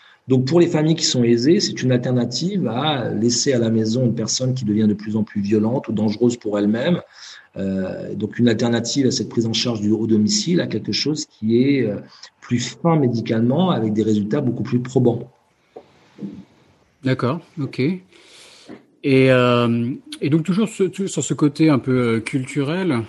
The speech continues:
Speaker 2: en Chine aussi on parle, euh, enfin donc il y a, il y a bien sûr le culte des ancêtres et on, on voit quand même qu'il y a un certain respect envers les, les personnes âgées, ou en tout cas qu'on traite pas les, les personnes âgées de la même manière qu'on, qu'on peut le faire en Occident.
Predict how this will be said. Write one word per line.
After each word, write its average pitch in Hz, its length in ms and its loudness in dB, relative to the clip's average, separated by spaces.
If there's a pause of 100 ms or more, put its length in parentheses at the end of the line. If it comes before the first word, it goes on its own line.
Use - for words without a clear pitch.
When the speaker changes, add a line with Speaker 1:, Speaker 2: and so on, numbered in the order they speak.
Speaker 2:
en 120 160 -4
Chine 175 360 4
aussi 147 280 2
on 135 120 4
parle, 120 340 -2
euh, 98 160 -4
enfin 95 180 -8
donc 104 160 -4
il 104 80 -4
y 98 40 -2
a, 98 80 -6
il 98 40 -8
y 101 40 -6
a - 20 -6
bien 104 120 -4
sûr 113 180 -4
le 110 100 0
culte 117 260 -4
des 117 200 -2
ancêtres 156 500 0
et 107 80 0
on, 101 220 -6
on 107 80 -4
voit 120 160 0
quand 127 80 0
même 123 100 4
qu'il 117 60 -4
y - 20 0
a 107 40 0
un - 20 0
certain 110 260 -4
respect 117 400 0
envers 117 220 2
les, 107 180 0
les 107 100 -4
personnes 113 400 0
âgées, 143 400 2 (360)
ou 110 60 -2
en 101 40 -2
tout - 120 -6
cas 143 100 0
qu'on 123 100 0
traite 113 220 -4
pas 139 100 2
les, 127 80 4
les 117 180 -2
personnes 117 240 -4
âgées 120 140 2
de 123 60 0
la 110 80 0
même 127 160 4
manière 131 420 2
qu'on, 95 260 -8
qu'on - 140 -18
peut 104 200 -10
le 101 60 -6
faire 104 200 -8
en 104 80 -4
Occident. 120 440 -4